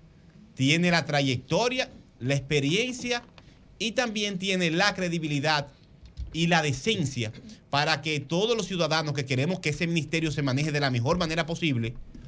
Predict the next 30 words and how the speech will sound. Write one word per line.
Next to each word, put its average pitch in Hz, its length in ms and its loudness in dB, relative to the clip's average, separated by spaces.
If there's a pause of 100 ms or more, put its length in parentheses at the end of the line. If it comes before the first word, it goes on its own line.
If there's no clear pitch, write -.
(120)
lo 165 220 4
apoyemos 196 800 2 (240)
y 165 100 2
aprovechemos 180 720 0
esta 196 200 -4
situación 185 420 -2
como 165 240 -2
una 180 200 2
oportunidad. 131 760 0 (760)
Ni 120 80 -4
siquiera 131 340 0
hay 156 80 2
que 139 120 0
ir 135 140 2
donde 131 500 2
él 147 80 0
a 120 60 0
saludarlo, 123 540 0
ni 143 100 2
llamarlo. 143 500 0 (920)
Es 180 220 0
cuando 147 260 0
se 139 220 0
tomen 180 440 0
medidas, 185 480 0
apoyarlas 156 800 0
para 127 160 -2
el 120 60 0
bien 131 180 0
común. 110 320 -2